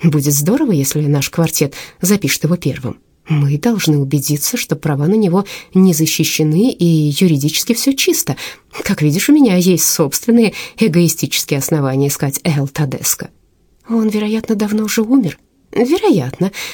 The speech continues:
Герда кидает жадный взгляд на ноты. «А если он еще жив?» Вернувшись домой от Герды, я вижу Форд Таурус Вэлл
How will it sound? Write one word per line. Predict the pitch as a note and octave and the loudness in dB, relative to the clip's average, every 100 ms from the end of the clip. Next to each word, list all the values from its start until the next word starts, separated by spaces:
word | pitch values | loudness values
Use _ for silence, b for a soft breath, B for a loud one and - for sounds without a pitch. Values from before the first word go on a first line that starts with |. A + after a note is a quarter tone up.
| B B - | B B -2
Герда | D#3+ D3+ C#3 | 2 2 0
кидает | C#3 C#3+ C#3 C3+ | -2 -2 -2 -4
жадный | - D3+ C3+ C3+ | -4 -2 0 -2
взгляд | - D#3+ F3+ | 0 -2 0
на | D3+ | 0
ноты. | D3+ A#2+ - - _ _ _ - | 0 -2 -8 -16 _ _ _ -2
«А | D#3 C#3+ | 0 2
если | D3 - D3 | 0 -2 -2
он | C#3 | -2
еще | C#3 - C#3+ - B B B _ - | -2 -2 -4 -4 B B B _ -4
жив?» | C3 C3 E3+ - _ _ _ _ _ _ _ _ _ _ _ - | -4 -4 -8 -14 _ _ _ _ _ _ _ _ _ _ _ -4
Вернувшись | F#3+ B3+ D#4 E4+ - - | 0 4 4 2 0 0
домой | C4+ C4+ C#4 | 2 4 4
от | |
Герды, | A#3+ E4 D#4 F#3 | 4 2 2 2
я | F3 G#3+ | 2 2
вижу | C4 B3+ G#3 | 0 2 0
Форд | F3+ A#3 A3+ - | 0 -2 -4 -4
Таурус | - A3 F#3 F3+ - | -2 0 0 0 0
Вэлл | F#3+ D3 B2+ | 0 0 -2